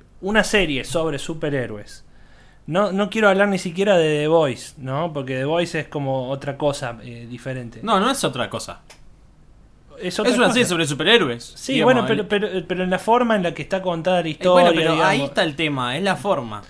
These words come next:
Speaker 2: digamos.
Speaker 1: Claro,
Speaker 2: Básicamente la
Speaker 1: bueno.
Speaker 2: forma. Porque para mí, de hecho, hay series de superhéroes que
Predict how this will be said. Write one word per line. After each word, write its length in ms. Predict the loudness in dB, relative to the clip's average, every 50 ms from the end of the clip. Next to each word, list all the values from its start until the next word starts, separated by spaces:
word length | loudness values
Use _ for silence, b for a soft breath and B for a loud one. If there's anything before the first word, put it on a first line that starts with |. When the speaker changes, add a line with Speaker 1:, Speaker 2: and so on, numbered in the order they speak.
| -20 -18 -12
Speaker 2:
digamos. 400 | -8 -8 -6 -6 -8 -10 -14 -16 -18 _ _ _
Speaker 1:
Claro, 160 | 0 2 4 4
Speaker 2:
Básicamente 380 | 4 2 0 -2 -4 -6 -6 -2
la 80 | 2
Speaker 1:
bueno. 180 | 4 4 4 4
Speaker 2:
forma. 200 | 2 -2 -2 -4
Porque 200 | -4 -4 -4 -2
para 200 | -2 0 0 2
mí, 240 | 0 0 -2 -2 B B B B B
de 180 | -6 -4 -2 -2
hecho, 400 | -2 -2 -2 -2 -2 -2 -2 -6 _ -14 -6 -2
hay 180 | -2 -2 -2
series 320 | -2 -4 -4 -4 -4 -2 -4
de 80 | -4
superhéroes 560 | -4 -6 -6 -6 -6 -6 -4 -4 -4 -4 -4
que 360 | -6 -6 -6 -6 -6 -8 -10